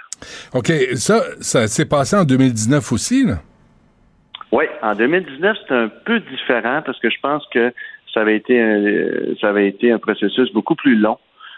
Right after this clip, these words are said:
Speaker 2: euh, et, euh, c'était pas du tout, euh,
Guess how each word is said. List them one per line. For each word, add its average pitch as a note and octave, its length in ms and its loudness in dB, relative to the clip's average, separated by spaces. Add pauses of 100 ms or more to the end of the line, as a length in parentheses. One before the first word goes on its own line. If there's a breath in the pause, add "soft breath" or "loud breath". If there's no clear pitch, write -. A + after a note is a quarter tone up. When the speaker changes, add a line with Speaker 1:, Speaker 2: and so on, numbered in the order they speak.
(240 loud breath)
Speaker 2:
euh, F#2+ 460 2 (340)
et, G#2 380 4
euh, F#2 560 0 (100)
c'était F#2+ 220 -2
pas A#2 220 0
du G2 260 -8
tout, B2 400 4
euh, F#2 320 0